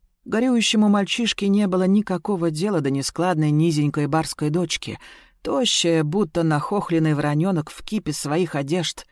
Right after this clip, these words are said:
и с туго подвязанным под подбородком платком. Но ее тихие слова заставили поднять голову, увидеть за пеленой слез не по возрасту взрослый пронзительный взгляд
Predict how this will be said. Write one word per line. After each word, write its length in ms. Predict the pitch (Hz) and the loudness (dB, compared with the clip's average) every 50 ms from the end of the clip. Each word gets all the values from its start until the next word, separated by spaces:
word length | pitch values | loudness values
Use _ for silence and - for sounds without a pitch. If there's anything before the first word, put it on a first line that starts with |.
| _ _ _ | _ _ _
и 100 | 226 208 | -2 0
с 120 | - - - | 0 -2 -4
туго 260 | - 254 202 208 202 | -4 -2 0 0 0
подвязанным 720 | - 180 170 151 147 160 180 180 160 151 156 156 147 147 | 0 -2 -2 0 0 0 0 0 0 2 2 2 2 2
под 180 | - 151 143 - | 0 -2 -4 -4
подбородком 640 | - 147 139 143 139 139 156 156 - - 151 139 | -4 -2 0 0 0 0 0 -2 -4 -4 -4 -4
платком. 480 | - 143 127 - - - 123 104 117 120 - _ _ _ _ _ _ _ _ - _ _ _ | -4 -6 -8 -8 -10 -10 -10 -10 -10 -12 -16 _ _ _ _ _ _ _ _ -20 _ _ _
Но 300 | - 170 170 185 190 185 | 0 2 2 4 4 2
ее 300 | 180 170 180 180 185 196 | 2 2 2 2 2 0
тихие 480 | 180 - - - 190 - - 180 170 170 | 0 0 -2 -4 -4 -4 -2 -2 -2 0
слова 560 | 156 - - 160 165 160 160 196 208 180 151 - - - - _ _ _ - | -2 -2 -4 -2 -2 -2 -2 -2 -2 -4 -4 -6 -12 -20 -20 _ _ _ -8
заставили 500 | 151 151 170 165 - 220 214 202 190 190 | -4 -4 -4 -2 -2 -2 0 0 0 0
поднять 420 | - 180 175 180 180 180 170 175 | 0 -2 0 0 0 0 0 -2
голову, 520 | 160 185 202 175 139 131 - 113 110 107 - - _ _ _ _ _ _ | -2 0 0 0 0 -2 -6 -8 -12 -14 -16 -20 _ _ _ _ _ _
увидеть 420 | 190 185 180 220 220 185 190 156 | 0 0 2 2 2 0 0 0
за 120 | 151 165 175 | 0 -2 -2
пеленой 400 | - 190 175 180 185 196 180 160 | 0 0 2 2 2 2 2 0
слез 460 | - - - 196 226 214 - - - | -2 -4 -2 -2 -2 -2 -2 -2 -2
не 100 | 165 160 | -2 -2
по 180 | 156 165 165 | -2 -2 -4
возрасту 520 | 156 165 196 202 170 165 160 151 - - 165 | -2 -2 -2 -2 -2 -2 -4 -4 -4 -6 -6
взрослый 560 | 151 156 151 156 170 185 - - 170 170 160 | -4 -2 -2 -2 -2 -2 -2 -2 -2 -2 -2
пронзительный 640 | 156 165 156 156 147 147 180 165 - 156 156 151 | -2 -2 -2 -2 -2 -2 -4 -4 -2 -2 0 0
взгляд 480 | 139 143 143 135 156 175 180 165 - - | -2 -4 -4 -4 -4 -4 -4 -6 -8 -14